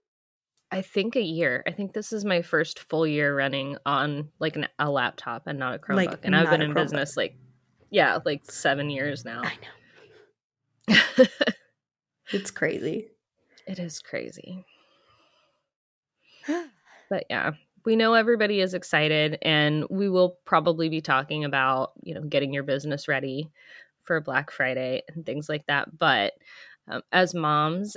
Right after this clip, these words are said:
Speaker 1: and, <laughs> you know, as moms with kids and Christmas and everything coming up, we wanted to take time to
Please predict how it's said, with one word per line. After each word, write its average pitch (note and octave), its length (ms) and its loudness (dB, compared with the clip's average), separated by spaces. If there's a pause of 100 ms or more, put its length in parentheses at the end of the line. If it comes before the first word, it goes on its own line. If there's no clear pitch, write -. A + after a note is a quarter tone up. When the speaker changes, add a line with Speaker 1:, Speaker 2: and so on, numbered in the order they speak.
(100)
Speaker 1:
and, D3 720 -2
<laughs> - 80 -20
you G#3 240 2
know, D3+ 180 0
as D#3+ 180 -2
moms D#3+ 240 0
with D#3+ 180 -4
kids D#3 460 0
and D#3 360 0
Christmas E3 480 0
and D#3+ 60 0
everything D3+ 380 0
coming D3+ 260 -2
up, B2+ 140 -4
we E3+ 80 0
wanted D3+ 300 2
to D#3 60 -2
take D3+ 280 -4
time C#3+ 300 0
to D3 200 0